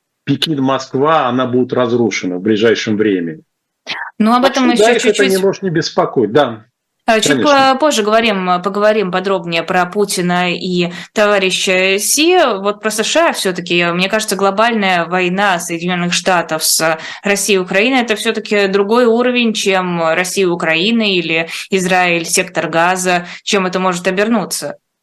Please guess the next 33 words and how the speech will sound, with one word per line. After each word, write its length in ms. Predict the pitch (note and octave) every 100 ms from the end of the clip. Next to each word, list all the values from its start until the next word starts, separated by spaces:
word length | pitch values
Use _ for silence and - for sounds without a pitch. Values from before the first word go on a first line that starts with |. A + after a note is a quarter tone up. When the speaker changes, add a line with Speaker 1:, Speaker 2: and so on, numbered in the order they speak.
| A#3
Speaker 2:
Это 220 | F3+ F3+
вот 140 | F#3
та 100 | F#3
самая 380 | G3 A3+ A3 G3
Третья 280 | F#3+ G3+ G#3
мировая 380 | G3 F#3 F#3+ F#3+
война, 600 | F#3 F#3 F3+ G#3+ A3 F#3+
о 60 | F#3
которой 280 | F3+ G3
нам 160 | F#3+ F#3
рассказывали 560 | F3+ F3+ F#3+ F#3 F3+ F3
в 60 |
школе 440 | F3+ - G#3 C4 G3+
и 40 |
говорили: 580 | F3+ E3+ F3+ F#3+ F3+ E3
«Никогда 520 | F3 F#3+ F3+ F3+ G3
нельзя, 520 | F#3 F3+ F3 E3+ F#3
это 180 | F3 F3
конец 360 | F3 F3+ F3 -
света». 440 | E3 F3 F#3+ F3
Speaker 1:
Нет, 380 | C4 C4+ G#3+ -
ну 360 | A#3+ A3+ G#3+
почему 420 | F#3 - B3 C4 A3
непременно 580 | F3 E3 G3 G3+ F#3
Третья 340 | D3+ F#3 D#3+ E3
мировая? 520 | D#3 D#3+ D3 A#2+ A2
Третья 300 | G3 A3+ A#3
мировая 300 | F#3+ G3+ F#3+
война 300 | D#3 F3 G3+
предполагает 680 | D3 C3+ C#3 C#3+ D3 D#3+ C#3+
все-таки 320 | - C#3+ -
ядерный 340 | C#3+ C3 B2+ B2+
компонент, 680 | C3+ B2 D3 D#3+ G#3+ F#3+